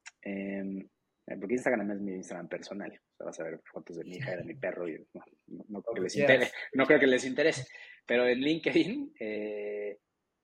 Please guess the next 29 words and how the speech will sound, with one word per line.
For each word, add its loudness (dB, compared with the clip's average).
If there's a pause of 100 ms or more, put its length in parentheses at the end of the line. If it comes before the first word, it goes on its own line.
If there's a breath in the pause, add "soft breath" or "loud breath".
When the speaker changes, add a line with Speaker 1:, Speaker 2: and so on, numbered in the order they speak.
(500)
Speaker 1:
en -8
LinkedIn 0
y -2
en, -6
y -8
en -6
Twitter 0
soy -4 (140)
Tico -6
Castro. -2 (220)
Eh, -8 (680)
eh, -8
ahí 0 (380)
posteo -4
muchas -8
cosas -4
de, -8
de -6
diferentes 2
temas, -2
la -4
verdad, -4 (260)
no -10
solo -8
de, -12
de -14
lo -10
que -10
hago. -8